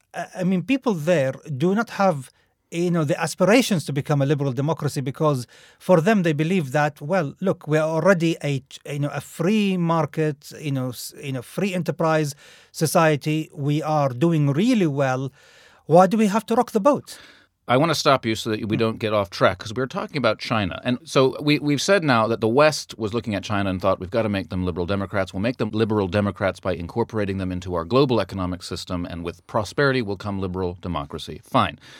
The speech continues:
Speaker 2: Let's move away from America's point of view and try to imagine ourselves into China's point of view,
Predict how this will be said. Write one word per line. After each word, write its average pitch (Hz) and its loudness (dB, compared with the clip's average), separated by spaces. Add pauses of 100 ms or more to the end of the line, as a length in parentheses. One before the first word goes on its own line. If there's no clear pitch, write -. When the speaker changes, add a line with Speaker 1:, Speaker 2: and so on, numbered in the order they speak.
(160)
Speaker 2:
Let's 185 0
move 196 4
away 147 6
from 120 -2
America's 113 2
point 90 -4
of 85 -4
view 87 -6 (120)
and 104 -8
try 123 2
to 113 2
imagine 104 -2
ourselves 90 -6
into 85 -12
China's 85 -10
point 78 -18
of - -20
view, - -18